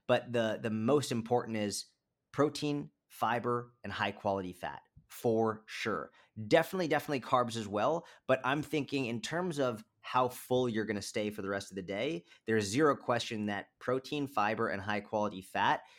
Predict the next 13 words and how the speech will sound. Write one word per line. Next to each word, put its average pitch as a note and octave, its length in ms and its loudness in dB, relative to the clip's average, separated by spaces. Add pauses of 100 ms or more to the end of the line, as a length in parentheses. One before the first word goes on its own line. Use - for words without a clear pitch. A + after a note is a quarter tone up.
(180)
keep - 300 -4
you A2 160 0
full A2 300 2
for G#2 100 -4
the F#2+ 80 0
longest F#2+ 360 -2
period G2 180 -4
of F#2 60 -12
time D3 260 -4
'cause - 100 -10
it G#2+ 100 -8
slows A2 540 -4
digestion. F2+ 720 -10